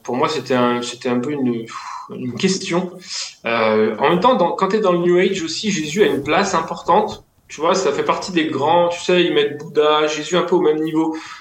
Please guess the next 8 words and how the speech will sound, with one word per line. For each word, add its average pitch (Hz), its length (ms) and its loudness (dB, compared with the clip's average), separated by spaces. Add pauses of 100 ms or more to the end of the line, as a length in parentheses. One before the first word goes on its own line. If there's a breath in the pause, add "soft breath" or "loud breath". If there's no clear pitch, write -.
euh, 131 240 0
des 131 140 0
grands, 143 420 0
euh, 123 200 2
responsables, 151 760 -2
des 127 100 -2
grands 151 260 0
maîtres. 165 440 -2